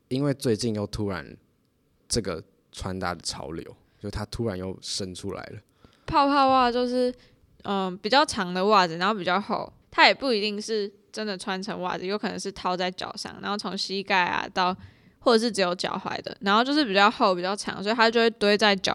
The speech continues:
Speaker 2: 踝那边，让它一折一折的，然后看起来很可爱这样子。
Speaker 1: 那你知道泡泡袜是怎么来的吗？
Speaker 2: 怎么来的？
Speaker 1: 它原本是登山的人，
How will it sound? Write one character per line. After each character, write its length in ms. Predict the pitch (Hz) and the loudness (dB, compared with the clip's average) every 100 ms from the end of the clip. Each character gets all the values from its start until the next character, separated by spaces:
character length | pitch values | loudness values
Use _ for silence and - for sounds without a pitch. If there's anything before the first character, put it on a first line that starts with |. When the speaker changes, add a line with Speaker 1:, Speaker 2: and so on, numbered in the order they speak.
| 190 | -2
Speaker 2:
踝 160 | - - | -4 -4
那 100 | 101 | -8
边， 240 | - - - _ _ _ _ | -8 -10 -12 _ _ _ _
让 120 | 202 | 0
它 200 | 202 196 | 2 2
一 100 | - | 2
折 240 | 220 - 185 | 0 2 0
一 40 | |
折 260 | 175 - - | 0 -6 -6
的， 160 | - - | -6 0
然 80 | |
后 80 | 185 | 0
看 180 | 202 202 | 2 0
起 60 | - | 0
来 60 | |
很 80 | - | -6
可 240 | - - - | -6 -8 -2
爱 160 | - - | -2 -2
这 80 | - | -10
样 160 | - | -10
子。 140 | - - 220 _ _ _ _ _ - | -14 -16 -20 _ _ _ _ _ -18
Speaker 1:
那 220 | 147 123 | -8 -6
你 100 | 95 | -6
知 160 | 82 98 | -6 -6
道 380 | 101 95 95 92 _ _ | -2 0 -2 -6 _ _
泡 180 | - 98 | -6 -4
泡 180 | 95 | -4
袜 160 | 92 87 | -4 -6
是 140 | - | -8
怎 120 | 87 76 | -12 -14
么 80 | |
来 220 | 76 - - | -16 -16 -18
的 80 | - | -20
吗？ 100 | - _ _ _ _ - | -20 _ _ _ _ -12
Speaker 2:
怎 120 | - | -8
么 100 | 190 | -6
来 180 | - - | -4 -6
的？ 140 | - - 226 _ _ _ | -8 -14 -18 _ _ _
Speaker 1:
它 160 | - 123 | -6 -2
原 180 | 107 | -2
本 240 | 101 90 80 | -2 -6 -6
是 420 | - 98 90 92 - _ _ | -6 -4 -6 -8 -14 _ _
登 220 | - 98 | -6 -4
山 280 | 98 101 92 | -4 -4 -4
的 140 | 87 80 | -6 -8
人， 260 | - 101 | -10 -16